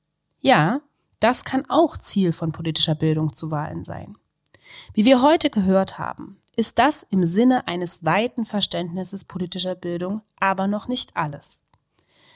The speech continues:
Sich der eigenen Überzeugungen bewusst zu werden, wertgebundenen Austausch anzuregen und eben auch über den Tag der eigentlichen Wahl hinweg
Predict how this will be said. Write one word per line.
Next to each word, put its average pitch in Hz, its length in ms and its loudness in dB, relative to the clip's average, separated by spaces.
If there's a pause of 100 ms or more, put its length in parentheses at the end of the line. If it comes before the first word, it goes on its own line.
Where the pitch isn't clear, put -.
(120)
Sich 226 240 2
der 247 200 2
eigenen 240 420 4
Überzeugungen 180 840 0
bewusst - 400 -4
zu - 140 -6
werden, - 340 -14 (640)
wertgebundenen 208 1200 2
Austausch 220 600 0
anzuregen 190 800 -8 (480)
und 269 320 8
eben 254 260 0
auch 220 320 -4 (180)
über 262 400 6
den 175 220 -2
Tag 185 420 -8
der - 220 -10
eigentlichen 170 680 -4
Wahl 165 300 0
hinweg 202 640 0